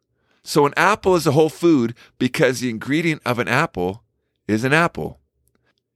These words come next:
And so once players are at level three and they're eating five times a day and they have protein, carbs, and fat at every meal,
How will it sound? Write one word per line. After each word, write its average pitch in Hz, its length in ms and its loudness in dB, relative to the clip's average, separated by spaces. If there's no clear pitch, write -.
And 131 140 -6
so 160 100 0
once 170 280 0
players 190 440 2
are 170 80 2
at 127 80 -2
level 160 280 0
three 151 400 -2
and 127 80 -2
they're 127 80 -2
eating 131 260 0
five 151 380 0
times 156 280 -2
a 147 60 -4
day 131 400 0
and 123 120 -2
they 123 60 0
have 117 160 -2
protein, 156 460 -2
carbs, 143 400 0
and 139 100 -10
fat 135 240 2
at 117 80 -2
every 131 240 0
meal, 87 400 -6